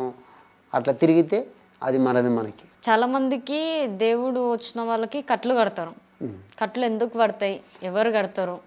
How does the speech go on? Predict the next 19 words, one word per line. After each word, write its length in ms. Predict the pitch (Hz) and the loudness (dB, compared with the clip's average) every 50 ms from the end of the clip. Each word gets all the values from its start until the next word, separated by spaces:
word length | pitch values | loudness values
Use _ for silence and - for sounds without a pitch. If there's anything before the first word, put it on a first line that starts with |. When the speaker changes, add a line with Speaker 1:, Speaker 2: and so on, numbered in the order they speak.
| _ - - | _ -4 0
Speaker 2:
అది 80 | 196 | 0
Speaker 1:
కట్లు 220 | 269 247 - 233 226 | 0 2 2 2 4
Speaker 2:
తీయాలంటే 500 | - - 277 277 277 269 262 240 269 269 | 6 6 6 6 6 4 2 2 2 2
కూడా 460 | 233 254 247 269 302 320 339 - - - 202 | 0 0 0 2 2 0 0 -2 -6 -6 -4
దానికి 260 | 202 214 220 226 214 | -2 0 0 -2 -2
సంబంధించిన 640 | 233 214 214 226 240 247 262 254 240 254 254 240 | -4 -2 -2 -2 -2 -2 -2 -2 -4 -4 -4 -4
దేవుడే 360 | 233 208 220 220 220 226 226 226 | -2 0 0 2 2 2 0 0
తీయాలనా, 440 | 214 226 220 220 214 208 226 269 | 0 0 0 0 0 0 -2 -2
లేదంటే 380 | 302 294 269 247 240 226 220 233 | -2 -2 -2 -2 -2 -2 -2 0
ఎవరైనా 260 | 208 208 226 240 240 | 2 2 2 4 8
Speaker 1:
దేవుడు 280 | 139 147 156 170 170 151 | 10 10 10 10 10 8
Speaker 2:
తీయొచ్చా? 200 | 131 123 120 120 | 8 6 6 6
Speaker 1:
కాదు. 320 | 117 117 113 117 120 - | 6 6 4 2 0 0
ఇప్పుడు 240 | 135 123 - 143 135 | 0 0 2 2 2
గురువు, 600 | 127 123 127 139 147 151 147 147 143 143 143 143 | 4 4 4 6 6 8 8 8 6 6 4 4
ఎవరైతే 420 | 139 139 139 143 143 147 139 135 135 | 4 4 6 6 6 4 4 4 2
గురువు 280 | 120 131 127 127 127 | 2 2 2 2 2
ఉంటారో 320 | 120 120 113 123 120 117 120 | 2 0 -2 -2 -2 -2 -2
అమ్మ, 300 | 117 117 127 160 208 | -2 -2 -4 -4 -6